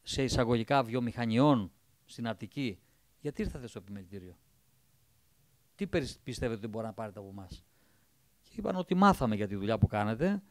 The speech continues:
ξέρουμε ότι μπορούμε να πάρουμε βοήθεια και να ξέρετε το εξής. Μετά από οκτώ ή δέκα χρόνια κρίσης, έχουμε φτάσει στα βάνη,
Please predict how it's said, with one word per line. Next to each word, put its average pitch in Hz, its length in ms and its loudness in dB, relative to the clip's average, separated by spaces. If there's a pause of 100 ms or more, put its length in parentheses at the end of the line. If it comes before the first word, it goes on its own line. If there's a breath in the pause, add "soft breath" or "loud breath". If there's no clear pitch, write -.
(320 soft breath)
ξέρουμε 135 480 2
ότι 107 200 -2
μπορούμε 110 360 4
να 101 100 -4
πάρουμε 107 280 2
βοήθεια 110 360 -8
και 147 180 -10
να 127 260 -6 (160)
ξέρετε 170 320 -6
το 139 100 -8
εξής. 127 340 -8
Μετά 117 180 -6
από 151 180 -4
οκτώ 151 340 -2
ή 139 80 0
δέκα 135 220 -4
χρόνια 131 240 -4
κρίσης, 117 600 -2 (640 soft breath)
έχουμε 147 260 -4
φτάσει - 240 -6
στα 135 160 -2
βάνη, 135 340 -2